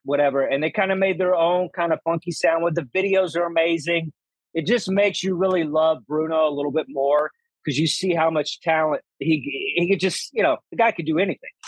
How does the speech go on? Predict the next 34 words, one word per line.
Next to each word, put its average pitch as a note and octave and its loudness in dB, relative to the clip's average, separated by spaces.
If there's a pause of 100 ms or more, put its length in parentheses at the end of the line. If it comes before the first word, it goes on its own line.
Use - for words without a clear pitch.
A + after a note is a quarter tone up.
(160)
Like, C3+ 0
he D3 0
just E3 -2
keeps F3 0
kinda D#3 0
going C#3 0
and A#2+ -4
doing, C3+ 0
you B2 0
know, A2+ 2
different B2+ -2
genres B2+ 0
with A#2 -12
this. D3+ 0
And A2+ -4
it, A2 0 (560)
it D#3+ 0
just, G3 -2 (160)
you G#3+ 2
know, A#2 0 (140)
just G3 0 (100)
really G#3 2
shows E3 0
you B2+ -6
the C#3 -2
talent C#3+ 0
that A#2+ -2
he B2 2
is. A2+ -2
But C3+ -2
I E3 2
really F3+ 0
enjoy C#3 0
it. C#3+ -4